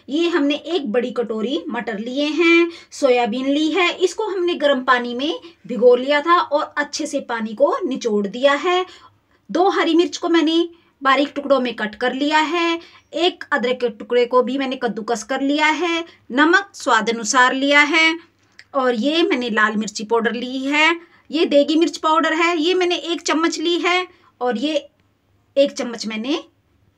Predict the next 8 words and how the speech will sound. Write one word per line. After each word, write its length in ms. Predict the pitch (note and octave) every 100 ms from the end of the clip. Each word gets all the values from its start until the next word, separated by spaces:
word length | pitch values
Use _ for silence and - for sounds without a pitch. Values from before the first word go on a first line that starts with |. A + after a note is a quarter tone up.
| _ _
जीरा 300 | F#3+ B3+ B3
लिया 260 | A#3+ B3 C#4
है, 320 | C#4+ F4 F#4 F#4 -
दो 240 | G3+ D4+
मोटी 300 | D#4 A#3+ A3
इलायची 500 | G#3 G#3+ G#3+ G#3 G#3
ली 200 | A#3+ C#4 C#4+
हैं 240 | F4 F#4+